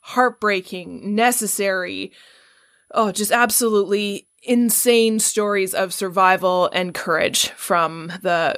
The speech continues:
beautiful, beautiful, amazing country that is the Ukraine. So thank you, Jordan, for what you're doing to help keep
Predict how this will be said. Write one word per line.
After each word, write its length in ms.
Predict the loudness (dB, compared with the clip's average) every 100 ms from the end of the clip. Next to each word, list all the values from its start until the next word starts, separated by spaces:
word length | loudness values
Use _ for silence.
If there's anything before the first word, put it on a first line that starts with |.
| -6
beautiful, 480 | -6 2 4 4 0
beautiful, 400 | 0 -2 -2 -4
amazing 340 | -4 -6 -6
country 300 | -8 -8 -6
that 160 | -4 -4
is 140 | -4
the 100 | -6
Ukraine. 460 | -10 -10 -10 -10 -8
So 180 | -6
thank 380 | -6 2 2 2
you, 100 | -2
Jordan, 400 | 0 2 2 0
for 160 | -4 -4
what 240 | 0 0
you're 160 | -2 -6
doing 440 | -4 -4 -4 -6 -16 -20 -8
to 100 | -6
help 360 | 0 0 0 -8
keep 480 | -8 0 0 -2